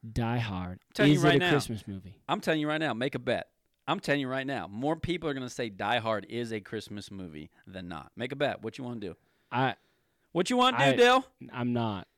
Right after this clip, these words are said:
Speaker 1: I, I don't do this with you.
Speaker 2: Why?
Speaker 1: Because I often lose.
Speaker 2: <laughs>
Speaker 1: All right?
Speaker 2: Uh,
Speaker 1: But,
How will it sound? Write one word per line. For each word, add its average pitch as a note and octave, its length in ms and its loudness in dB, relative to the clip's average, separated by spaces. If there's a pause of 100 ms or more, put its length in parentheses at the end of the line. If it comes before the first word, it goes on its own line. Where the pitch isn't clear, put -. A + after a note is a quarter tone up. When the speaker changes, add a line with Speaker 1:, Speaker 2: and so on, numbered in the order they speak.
(120)
Speaker 1:
I, C3+ 240 0
I C3 140 2
don't B2 180 0
do A#2 140 0
this G#2+ 200 -4
with A2 140 -10
you. G2 260 -6
Speaker 2:
Why? A3+ 440 6 (280)
Speaker 1:
Because C3 400 2
I A#2+ 260 -2 (100)
often B2 400 0
lose. G2 380 -2 (420)
Speaker 2:
<laughs> - 420 -12
Speaker 1:
All - 60 2
right? B2 200 2 (560)
Speaker 2:
Uh, F#3 340 6 (180)
Speaker 1:
But, D3 80 -8